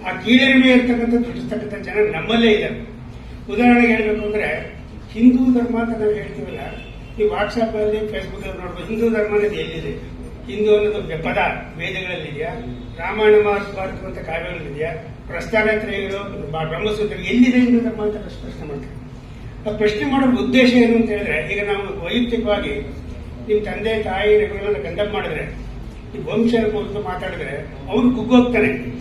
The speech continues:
ಕುಗ್ಗೋದಾಗ ಅವ್ನ ಮೇಲೆ ಆಕ್ರಮಣ, ಆಕ್ರಮಣ ಮಾಡಕ್ ಸಾಧ್ಯ, ಅವನ್ನ ಶೋಷಣೆ ಮಾಡಕ್ ಸಾಧ್ಯ ಅಂತಕ್ಕಂಥದ್ದು ಈ ನಡ್ಕೊಂಡ್ಬರ್ತದೆ.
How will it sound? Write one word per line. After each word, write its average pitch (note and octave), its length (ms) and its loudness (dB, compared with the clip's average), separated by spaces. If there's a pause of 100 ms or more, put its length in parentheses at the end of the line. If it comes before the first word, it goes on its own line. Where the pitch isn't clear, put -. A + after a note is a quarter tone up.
(140)
ಕುಗ್ಗೋದಾಗ C#4+ 540 2
ಅವ್ನ B3 180 8
ಮೇಲೆ A#3+ 180 8
ಆಕ್ರಮಣ, A#3 460 4 (300)
ಆಕ್ರಮಣ G#3+ 400 4
ಮಾಡಕ್ G3 200 -2
ಸಾಧ್ಯ, F#3+ 280 -4
ಅವನ್ನ F#3+ 480 -4 (260)
ಶೋಷಣೆ B3 340 6
ಮಾಡಕ್ B3 240 6
ಸಾಧ್ಯ G#3+ 280 2
ಅಂತಕ್ಕಂಥದ್ದು G#3+ 480 -4
ಈ - 380 -10
ನಡ್ಕೊಂಡ್ಬರ್ತದೆ. C3 680 -8